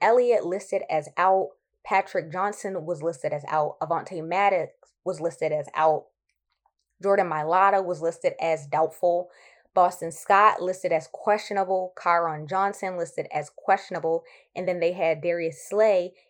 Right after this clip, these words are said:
and Isaac Seumalo. They were both, their game status was not listed, but they were, Darius Slay was a full participant and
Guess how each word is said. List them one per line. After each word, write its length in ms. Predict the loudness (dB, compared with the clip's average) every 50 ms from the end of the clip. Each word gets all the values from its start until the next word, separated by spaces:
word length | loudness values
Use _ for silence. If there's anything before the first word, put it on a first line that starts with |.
| _ -6
and 160 | -6 -6 -6 -4 -4
Isaac 460 | -4 -2 -2 -2 -2 -2 -2 -2 -4
Seumalo. 840 | -6 -4 -2 -2 -2 -4 -2 0 2 2 4 4 2 2 0 -2 0
They 160 | 0 2 2
were 180 | 2 0 0 -2
both, 340 | -2 -2 -4 -4 -6 -10 -16 _ _ _ _ _
their 140 | -2 -2 -2
game 280 | -2 -4 -6 -4 -6
status 460 | -6 -2 0 0 2 2 0 -2 -4 -8
was 320 | -12 -6 -4 -4 -4 -2
not 280 | -4 -4 -6 -4 -4 -4
listed, 400 | -6 -6 -8 -10 -12 -12 -12 -12 _ _ _ _ _ -2
but 180 | -2 0 4
they 160 | 4 4 4 4
were, 580 | 2 0 0 0 0 0 0 -2 -2 -4 -8 _ -4
Darius 380 | 0 2 2 2 2 -2 -4
Slay 340 | 0 4 6 6 6 4 2 -2
was 240 | 0 2 2 2 2
a 200 | -2 -8 -8 -6
full 200 | -2 0 0 0
participant 720 | -2 -4 -8 -8 -8 -6 -4 -2 -2 -2 -2 -4 -8 -8 -10 _ _ _ _ _ _ _ -6
and 280 | -6 -4 -4 -4 -6